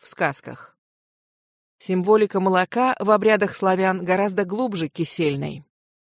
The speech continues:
Материнское молоко являлось первой пищей человека. Оно поддерживало его жизнь на ранних порах, поэтому и считалось священным.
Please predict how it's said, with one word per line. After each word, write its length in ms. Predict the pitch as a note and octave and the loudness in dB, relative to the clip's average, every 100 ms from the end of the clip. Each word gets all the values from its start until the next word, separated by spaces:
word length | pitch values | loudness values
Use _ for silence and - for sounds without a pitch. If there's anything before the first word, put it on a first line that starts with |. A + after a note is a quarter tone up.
| _ _ _ | _ _ _
Материнское 720 | F3+ G3 A3 B3+ B3+ - G#3+ | -6 -2 0 0 -4 -2 0
молоко 520 | G#3 G3+ G3+ C4 C#4 C4+ | 2 0 -2 -2 -2 -2
являлось 640 | G#3 G3 A3+ B3 A3+ - _ | 0 0 0 -2 -4 -6 _
первой 400 | A3+ B3 A3 G#3+ | -2 0 0 -2
пищей 440 | G#3 G#3 - G3 | -4 -6 -4 -6
человека. 720 | - F3+ F3 D#3 C#3 C3+ - _ _ _ _ _ _ _ | -4 -2 -2 -2 -6 -14 -16 _ _ _ _ _ _ _
Оно 280 | F3 G#3 C4 _ | -4 -4 -4 _
поддерживало 760 | A3+ F#3+ F#3 C4 A3 G3+ F#3 | 2 2 -2 0 0 -2 -2
его 300 | F3+ F3+ F3+ | 0 0 0
жизнь 340 | D#3+ A3 A3 G#3 | 0 -2 -2 0
на 220 | G3 G3 | 2 2
ранних 380 | F#3 F#3 F#3+ - | 2 0 -4 0
порах, 500 | F#3+ E3 C#3 - _ _ _ _ _ | 0 0 -6 -14 _ _ _ _ _
поэтому 420 | G3 G#3 A#3+ A3+ | -2 -2 -2 -4
и 80 | G#3+ | -2
считалось 540 | G3 - G3 F#3+ F#3+ - | -4 -6 -2 -2 -2 -8
священным. 840 | - G3+ - D#3 C#3+ C3+ B2 | -6 -6 -4 -4 -4 -10 -14